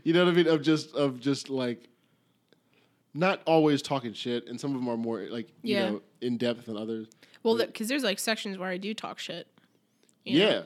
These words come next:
Speaker 2: a lot.
Speaker 1: No, yeah, there's a few of 'em where, yeah,
Speaker 2: At
Speaker 1: it's like
Speaker 2: least each one of them, there's probably, like, a s-, half hour section of me just talking shit.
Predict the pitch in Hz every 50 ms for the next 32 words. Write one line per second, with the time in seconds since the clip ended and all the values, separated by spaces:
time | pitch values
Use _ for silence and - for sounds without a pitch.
0 | - - 185 202 214 220 202 107 - - _ _ - - 131 160 165 123 120 139
1 | 175 160 107 90 92 113 135 147 139 131 - - 131 160 151 113 90 80 80 80
2 | - _ - 107 113 113 113 110 107 - - _ _ - - 135 147 143 113 -
3 | 214 - 180 233 247 254 - - - - - - 214 233 220 - 220 202 185 185
4 | 196 196 202 190 202 180 175 175 180 170 180 - - - 208 180 185 180 175 170
5 | 160 165 - - _ _ _ _ _ _ _ _ _ _ _ _ - 214 - -
6 | - - - - 214 - - 208 202 202 196 - 196 190 180 175 - - - 170
7 | 175 - - 190 175 175 180 185 - 175 180 175 - 185 180 - - - 170 -
8 | - - - - - - - - 50 -